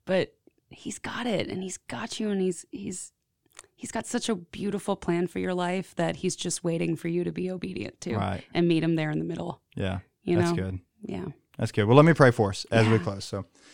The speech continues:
Speaker 2: dear Heavenly Father, God, we just thank you for this day, God. I thank you for Olivia and, uh, her relationship with you.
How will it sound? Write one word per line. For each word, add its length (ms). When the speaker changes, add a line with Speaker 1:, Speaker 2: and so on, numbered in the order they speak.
Speaker 2:
dear 100
Heavenly 180
Father, 260
God, 300
we 140
just 320
thank 300
you 420
for 120
this 140
day, 220
God. 240
I 80
thank 280
you 100
for 400
Olivia 640
and, 440
uh, 160
her 160
relationship 520
with 200
you. 260